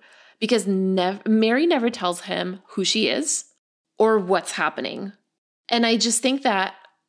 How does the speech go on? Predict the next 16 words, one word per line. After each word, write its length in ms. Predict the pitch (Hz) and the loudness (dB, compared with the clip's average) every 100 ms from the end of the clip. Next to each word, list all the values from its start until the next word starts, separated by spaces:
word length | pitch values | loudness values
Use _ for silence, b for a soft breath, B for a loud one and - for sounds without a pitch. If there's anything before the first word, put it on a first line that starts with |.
| _ _ _ | _ _ _
starting 640 | - - - - 202 220 247 | -2 0 2 2 2 2 2
a 100 | 226 | 0
life 340 | 202 196 214 | 2 0 -2
together 500 | - 196 175 170 196 | -6 -4 -2 0 0
on 140 | 214 175 | 0 -2
a 60 | |
half-truth 1000 | 175 202 190 - - - 180 269 - - _ _ _ _ _ _ _ _ _ _ _ | -4 -4 -6 -6 -8 -4 -2 -4 -8 -20 _ _ _ _ _ _ _ _ _ _ _
is 200 | 214 180 | 0 4
not 460 | 202 196 185 170 - | 2 2 0 0 -2
setting 360 | - 175 160 | -4 -4 -4
yourself 340 | 151 - - - | -8 -6 -8 -6
up 120 | - | -8
for 140 | - | -8
success. 640 | - - - - - - - _ _ _ _ _ _ _ _ B B B - | -8 -8 -10 -10 -12 -14 -16 _ _ _ _ _ _ _ _ B B B -2
And 160 | 220 | 2
if 180 | 233 233 | 4 2